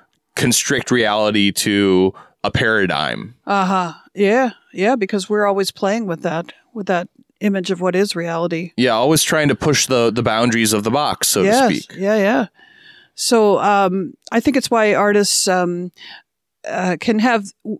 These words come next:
Speaker 2: very interesting conversations with each other and be on the same wavelength, um, and not, I think in general, be fairly open-minded about what another artist is, is talking about and saying.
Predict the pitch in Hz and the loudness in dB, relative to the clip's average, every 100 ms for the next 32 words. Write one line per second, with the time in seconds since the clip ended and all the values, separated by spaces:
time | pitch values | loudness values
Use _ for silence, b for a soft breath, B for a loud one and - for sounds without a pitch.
0 | - 220 294 240 254 254 247 233 214 214 | -4 0 4 4 2 0 2 2 2 2
1 | - - 208 196 190 190 180 170 302 359 | 2 0 0 0 0 0 0 0 0 -4
2 | B B B - 220 220 202 196 - 196 | B B B -2 2 2 2 0 0 0
3 | 190 185 190 208 208 202 - - 190 180 | 2 0 0 0 -4 -6 -12 -6 -2 -2
4 | 180 175 - B B B B _ _ _ | -2 -8 -14 B B B B _ _ _
5 | 202 196 185 185 - - - _ _ _ | 0 2 0 -2 -4 -6 -10 _ _ _
6 | _ _ - 214 226 269 285 - - - | _ _ -6 0 2 2 -2 -6 -16 -16
7 | - - 233 285 294 220 254 269 240 202 | -6 -2 0 2 2 2 2 4 2 0
8 | 220 - 247 254 165 208 214 180 190 208 | -2 2 2 4 4 2 0 0 0 2
9 | 170 - - 180 185 175 - _ b b | 0 -2 -6 -2 0 2 0 _ b b
10 | b b _ _ 190 202 185 - 202 196 | b b _ _ -2 0 0 0 0 2
11 | 185 170 180 180 - 170 - - 185 - | 2 2 0 -2 -4 -4 -6 -6 -8 -4
12 | 202 180 190 180 170 185 175 - 180 175 | -2 -2 -6 -8 -8 -6 -6 -4 -4 -6